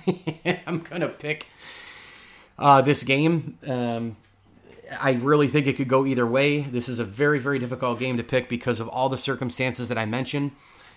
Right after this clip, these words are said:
And, you know, now we're looking at, um, we're looking at this game as, as, as literally, like, the game-changing, uh, uh, game on the schedule. I mean, this is, like, everything. I, it's like I said before. Um, you know,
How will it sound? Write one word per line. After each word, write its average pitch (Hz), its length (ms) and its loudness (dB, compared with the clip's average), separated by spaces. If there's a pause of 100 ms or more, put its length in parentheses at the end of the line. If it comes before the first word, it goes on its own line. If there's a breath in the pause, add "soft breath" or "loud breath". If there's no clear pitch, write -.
(140 loud breath)
And, 120 540 0 (120)
you 123 140 -4
know, 117 80 -2
now 131 280 4
we're 127 120 0
looking 127 280 -2
at, 120 220 -4 (240)
um, 87 500 -14 (1000)
we're 127 180 -2
looking 135 260 -2
at 120 120 -2
this 131 160 -4
game 131 320 -2
as, 117 120 -2
as, 120 280 -10
as 117 300 -8
literally, 127 440 -4
like, 120 220 -4
the 123 60 -8
game-changing, 120 1080 -6
uh, 80 40 -16
uh, 104 500 -12
game 120 300 -6
on 117 100 -4
the 110 60 -12
schedule. 120 400 -10 (120)
I 120 60 -8
mean, 113 120 -8
this 127 200 -8
is, 127 120 -10
like, 123 220 -8
everything. 120 540 -10
I, - 40 -18
it's 123 400 -12
like 131 140 -8
I 135 60 -6
said 123 240 -8
before. 120 400 -8 (460 soft breath)
Um, 104 440 -8 (1080 soft breath)
you 117 100 -8
know, 113 160 -6